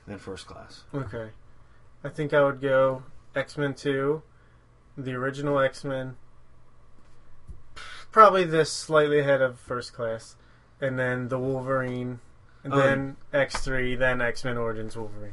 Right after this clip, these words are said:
Speaker 1: I forgot the, the Wolverines. Um, I really liked, I really enjoyed the,
Speaker 2: It's,
Speaker 1: the most recent
Speaker 2: it was decent.
Speaker 1: the Wolverine.
Speaker 2: Yeah.
Speaker 1: Uh, Origins, no.
Speaker 2: Yeah,
Speaker 1: But the
Speaker 2: fair.
Speaker 1: Wolverine, I actually really enjoyed it.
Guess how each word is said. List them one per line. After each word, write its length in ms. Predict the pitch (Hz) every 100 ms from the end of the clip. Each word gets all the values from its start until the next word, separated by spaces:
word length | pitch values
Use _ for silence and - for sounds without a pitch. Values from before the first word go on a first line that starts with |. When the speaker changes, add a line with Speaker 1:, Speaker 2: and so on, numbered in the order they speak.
| -
Speaker 1:
I 80 | 123
forgot 320 | 120 117 -
the, 180 | 104 104
the 100 | 110
Wolverines. 520 | 101 101 98 92 90
Um, 460 | - 131 131 127 113 - - - - - - - - - - -
I 80 | 190
really 260 | 202 196
liked, 400 | 123 - - -
I 100 | 127
really 460 | 147 117 135 123 104
enjoyed 380 | 101 107 101 95
the, 140 | 107
Speaker 2:
It's, 100 | 110
Speaker 1:
the 80 | 117
most 300 | 120 113 -
recent 320 | 117 110 196
Speaker 2:
it 20 | 214
was 160 | 214
decent. 460 | - 175 147 196 -
Speaker 1:
the 100 | 113
Wolverine. 480 | 107 98 98 98 95
Speaker 2:
Yeah. 60 | 98
Speaker 1:
Uh, 240 | 98 95 95 - - -
Origins, 640 | 147 143 131 110 107 98 95
no. 360 | 101 90 107 - -
Speaker 2:
Yeah, 200 | 139 123
Speaker 1:
But 120 | 110 101
the 80 |
Speaker 2:
fair. 100 | 123
Speaker 1:
Wolverine, 600 | 127 127 127 127 131 127 120 - - - - - -
I 160 | 254 -
actually 220 | - 135
really 280 | 139 117 123
enjoyed 280 | 107 117
it. 80 | 117